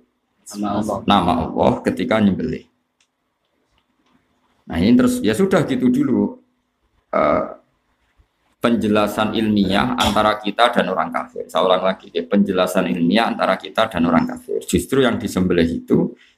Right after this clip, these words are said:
Speaker 2: kita happy makan karena justru di situ kita ikhtiar amdan secara sengaja menyebut Allah. Sementara yang kadung mati kita tidak terlibat sama sekali mengikhtiari nyebut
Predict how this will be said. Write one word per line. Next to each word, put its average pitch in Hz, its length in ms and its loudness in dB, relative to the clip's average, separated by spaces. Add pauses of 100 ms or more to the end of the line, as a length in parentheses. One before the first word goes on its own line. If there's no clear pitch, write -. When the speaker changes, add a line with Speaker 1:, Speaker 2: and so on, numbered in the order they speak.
(160)
Speaker 2:
kita 98 320 0
happy 92 320 0
makan 87 480 0
karena 135 500 -2
justru - 380 2
di 104 80 0
situ 101 400 2
kita 123 400 0
ikhtiar 101 800 -2
amdan 104 500 0
secara 98 300 0
sengaja 101 320 -4
menyebut 104 500 0 (680)
Allah. 117 320 2
Sementara 120 480 0
yang 123 80 4
kadung 107 320 0
mati 131 480 0
kita 127 320 2
tidak - 160 0
terlibat 104 480 0
sama 101 240 2
sekali 78 560 -2 (720)
mengikhtiari 110 880 2
nyebut 113 340 2